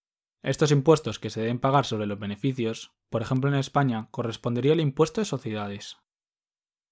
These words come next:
Vale, una vez visto su estructura, podemos pasar ya a realizar un ejercicio práctico de la cuenta de pérdidas y ganancias. El enunciado dice tal que así.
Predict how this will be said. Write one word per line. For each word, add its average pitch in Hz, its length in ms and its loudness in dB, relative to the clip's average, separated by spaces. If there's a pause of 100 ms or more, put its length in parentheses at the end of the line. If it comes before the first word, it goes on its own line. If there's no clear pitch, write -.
(500)
Vale, 117 320 0 (240)
una 143 240 2
vez 143 80 4
visto 143 260 0
su 110 80 -8
estructura, 117 640 -2 (160)
podemos 147 300 0
pasar 156 280 0
ya 139 100 2
a - 20 2
realizar 127 380 0
un 139 100 2
ejercicio 127 460 -2
práctico 190 640 -2
de 120 120 -2
la 113 100 -2
cuenta 131 260 0
de 120 60 -2
pérdidas 156 420 -2
y 120 40 -4
ganancias. 104 640 -10 (1080)
El 123 120 2
enunciado 123 420 2
dice 160 240 2
tal 156 180 -2
que 113 100 -4
así. 101 280 -8